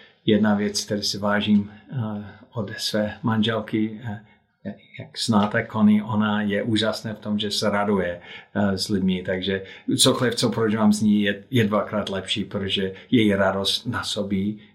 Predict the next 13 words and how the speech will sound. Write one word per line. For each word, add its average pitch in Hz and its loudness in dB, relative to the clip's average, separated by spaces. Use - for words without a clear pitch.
eh, 110 -4
mou, 117 -4
mou 123 -2
radostí. - -10
Soucit - 2
je, 110 -6
je 127 0
cenný 170 0
dar. 147 0
Radovat 147 2
se 98 -6
s - -10
radujícími. 113 -4